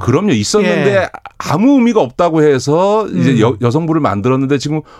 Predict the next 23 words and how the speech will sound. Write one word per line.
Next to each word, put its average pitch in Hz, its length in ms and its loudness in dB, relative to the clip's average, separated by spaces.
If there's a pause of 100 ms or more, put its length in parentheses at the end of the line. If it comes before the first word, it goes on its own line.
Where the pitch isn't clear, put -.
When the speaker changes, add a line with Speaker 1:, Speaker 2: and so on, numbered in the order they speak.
(140)
Speaker 1:
거꾸로 262 400 -2
돌아가자 127 500 0
그러는 113 240 -2
거니까 98 560 -2
유승민 160 420 -4
의원도 147 640 -2 (340)
그래도 151 280 0
그분은 147 480 -4
내공이 123 320 -2
있으신 156 360 -2
분인데 143 460 0
이제 113 160 -2
Speaker 2:
음. 135 160 -2
Speaker 1:
이 123 120 0
정부 123 260 0
조직 165 220 -4
개편은 135 340 -2
경제학다 120 560 -2
보니까 104 320 -4
제대로 101 240 -4
안 98 240 -4
들여다보신 104 640 -2
것, 80 300 -8